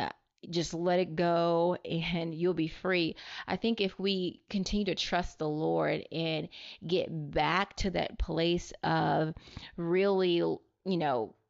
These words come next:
after his heart and having the mind of Christ, we, and, and drawing more closer to him and abiding in him, and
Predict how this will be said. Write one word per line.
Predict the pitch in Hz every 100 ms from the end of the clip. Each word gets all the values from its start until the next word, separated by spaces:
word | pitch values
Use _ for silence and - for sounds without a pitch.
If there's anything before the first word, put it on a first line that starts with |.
| _ _ - -
after | 190 208 - 196 175
his | - 190 196 202
heart | 202 190 208 226 226
and | - 175 170
having | 175 175 180 180
the | 165
mind | 165 180 175 165
of | -
Christ, | - 165 165 220 247 - - - - - - _ _ -
we, | 165 196 208 220 226 208 -
and, | - 190
and | 170
drawing | 165 180 190 214 185 175
more | - 82 190 202 202 190 156 -
closer | - 190 202 208
to | 190
him | 175 - 185 190 220 233
and | - 170
abiding | 165 160 175 214 208 185 180
in | 170
him, | 165 165 165 160 165 165 - - - - - -
and | 196 185 180 170 165